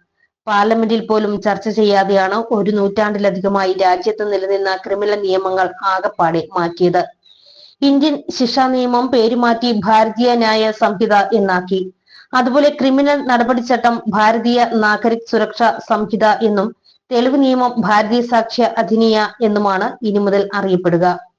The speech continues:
മഹാഭൂരിപക്ഷം ജനങ്ങൾക്കോ നിയമമേഖലയിൽ പ്രവർത്തിക്കുന്ന ന്യായാധിപന്മാർക്കോ അഭിഭാഷകർക്കോ പോലീസുകാർക്കോ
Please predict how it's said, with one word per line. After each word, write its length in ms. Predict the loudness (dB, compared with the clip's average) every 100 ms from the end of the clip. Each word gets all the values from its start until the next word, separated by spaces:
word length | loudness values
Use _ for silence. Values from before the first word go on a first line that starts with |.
| _ _ _ _ _ _
മഹാഭൂരിപക്ഷം 1000 | -2 2 4 4 2 2 0 -2 -2 0
ജനങ്ങൾക്കോ 600 | 0 0 0 -2 -2 -2 0
നിയമമേഖലയിൽ 840 | 2 2 2 0 -2 0 0 0
പ്രവർത്തിക്കുന്ന 640 | 0 0 -2 -4 -2 -2 -2 -2
ന്യായാധിപന്മാർക്കോ 1160 | -2 0 0 -2 0 -2 0 -2 -2 -4 -4 -4
അഭിഭാഷകർക്കോ 960 | -2 0 0 0 -2 -2 -2 -2 -2 -2
പോലീസുകാർക്കോ 840 | 0 0 -2 -2 -2 -2 -4 -4